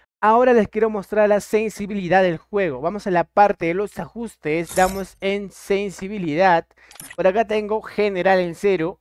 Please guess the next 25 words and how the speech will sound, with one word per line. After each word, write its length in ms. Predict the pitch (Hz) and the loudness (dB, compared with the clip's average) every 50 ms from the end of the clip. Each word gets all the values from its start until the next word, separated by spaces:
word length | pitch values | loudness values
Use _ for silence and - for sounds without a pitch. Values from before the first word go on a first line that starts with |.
| _ - | _ -14
mira 240 | 165 185 202 208 | -8 -4 0 2
de 100 | 202 185 | 2 2
punto 320 | - - 208 208 - - 190 | 0 -2 -10 -10 -10 -10 -8
rojo 380 | 170 190 202 180 - 180 170 | -6 -8 -8 -8 -8 -12 -8
cuarenta 420 | - 185 185 185 196 190 185 - 156 | -4 -2 0 0 0 -2 -4 -4 -6
y 100 | 156 160 | -6 -6
seis, 540 | - - 202 185 170 170 170 180 - - _ | -6 -4 -2 -2 -2 -2 -4 -6 -8 -12 _
mira 340 | 175 170 180 202 190 185 - | -8 -2 2 2 2 2 0
por 160 | 185 170 165 | -6 -8 -6
dos, 260 | 165 190 202 202 - | -4 -4 -4 -4 -6
cincuenta 500 | - - 226 208 180 208 208 202 185 185 | -8 -10 -10 -6 -2 -2 -2 0 0 0
y 100 | 170 156 | -2 -2
cuatro, 640 | - _ - 208 208 190 175 - 170 175 185 180 - - | -6 _ 0 2 2 2 2 0 -4 -6 -6 -8 -10 -10
mira 260 | 180 180 190 196 202 196 | -8 -2 0 0 0 -2
por 200 | - 185 175 - | -4 -8 -12 -8
cuatro, 500 | - 196 202 196 196 - 202 208 208 196 - - - - _ _ _ _ _ - | -4 0 0 0 0 -2 -4 -4 -4 -6 -8 -14 -20 -20 _ _ _ _ _ -8
sesenta 400 | 196 185 - 208 214 214 170 185 | -6 -2 -2 -2 -2 0 0 -2
y 60 | 170 | -2
tres, 440 | 160 - 196 202 214 214 202 - _ _ _ _ _ _ _ _ | -2 -2 0 0 0 0 -2 -6 _ _ _ _ _ _ _ _
francotirador 840 | - 196 214 214 196 190 180 170 202 202 180 175 175 175 185 196 190 175 | -4 -2 -2 -2 -4 -8 -6 -4 0 2 2 4 2 2 0 -2 -6 -8
cero, 580 | - - - - 202 196 190 196 196 190 - _ | -14 -8 -2 0 0 0 0 -2 -4 -6 -6 _
cámara 420 | - 190 190 185 185 180 180 180 | 0 2 2 2 2 2 2 2
trescientos 540 | 175 - 170 175 - 185 180 170 165 175 175 | 0 -2 -6 -8 -8 -8 -10 -8 -8 -8 -8
sesenta, 560 | 175 147 - 165 160 156 151 - 151 143 131 - | -10 -8 -6 -6 -6 -4 0 0 0 0 -2 -6
cero. 460 | _ - - - 190 170 143 - - | _ -12 -6 -2 -2 -2 -2 -4 -10